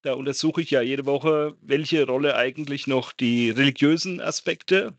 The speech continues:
noch eine Rolle spielen. Und das wird immer weniger natürlich.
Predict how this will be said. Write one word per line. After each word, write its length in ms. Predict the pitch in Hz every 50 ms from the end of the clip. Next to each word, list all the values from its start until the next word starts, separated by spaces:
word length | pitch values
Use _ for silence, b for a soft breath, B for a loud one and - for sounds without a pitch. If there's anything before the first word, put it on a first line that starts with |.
| - 151 -
noch 180 | - 131 123 -
eine 100 | 151 139
Rolle 220 | 131 147 170 190 185
spielen. 340 | - - 170 165 175 185
Und 100 | 175 151
das 160 | 127 127 - -
wird 100 | 139 -
immer 220 | - 131 127 113
weniger 360 | 110 127 143 160 165 151 143
natürlich. 520 | 143 143 135 135 156 151 156 165 156 -